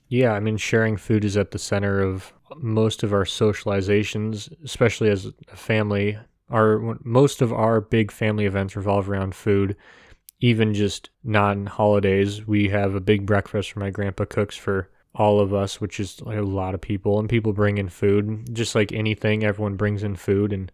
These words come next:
you know, you, that, that contribution, it, it's kinda like everything else in life where you get in what you put out of it,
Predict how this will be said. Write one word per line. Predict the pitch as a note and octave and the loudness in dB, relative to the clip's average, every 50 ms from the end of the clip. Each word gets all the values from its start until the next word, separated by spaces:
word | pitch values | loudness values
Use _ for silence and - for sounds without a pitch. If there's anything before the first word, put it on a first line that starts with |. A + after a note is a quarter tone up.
| _ _ | _ _
you | - A#2 | -4 -2
know, | G#2 G2+ | 0 0
you, | G2+ G2+ G2+ G#2 G#2 G2+ A2 A2 A2+ | 2 2 2 0 0 -2 -6 -10 -6
that, | A2 A2 G#2 G#2 G#2+ A2 A2+ - - - | -2 0 0 0 0 -2 -8 -16 -10 -6
that | - G#2 G2+ - | -6 -6 -4 -2
contribution, | - A#2+ - G2 - G#2 G2 A2+ B2 B2 - - B2+ A#2 A2+ | -2 -2 -2 -2 -4 -4 0 2 2 2 2 0 0 2 2
it, | G#2+ G2 - - - _ _ _ - | 0 0 -4 -12 -20 _ _ _ -4
it's | D3+ C3 - | -4 -4 0
kinda | - - E3+ E3+ E3 | 2 2 4 4 4
like | D#3 C#3+ C#3 C3+ B2 A2+ - _ _ _ _ _ - - - | 4 4 4 4 4 2 -2 _ _ _ _ _ -12 -2 0
everything | A#2+ A#2 B2 B2+ G#2+ - B2+ A#2 A2 | 2 2 2 2 0 2 2 2 2
else | G#2+ G#2 G#2+ G#2 - | 2 2 2 0 -2
in | - A2+ A2 | -4 -4 -2
life | A2 A2 A2+ A#2+ A2+ - - | -2 0 -2 -2 -4 -2 0
where | G#2 G2+ G2 F#2+ F#2+ F#2+ - _ _ _ _ _ _ _ _ _ - | 0 2 2 2 0 -2 -6 _ _ _ _ _ _ _ _ _ -4
you | A2+ A2+ A2+ A2 | 0 2 2 4
get | G#2 A2+ G#2 | 4 4 4
in | G#2 G#2 G#2 G#2+ | 4 2 0 0
what | G#2+ G2 - | -2 -4 -4
you | - G2+ | -6 -4
put | - A2 G2+ | -2 -2 0
out | G2 F#2+ F#2+ G2 | 0 0 0 0
of | G2 F#2+ | 0 2
it, | A#2 A2+ A2+ | 2 0 0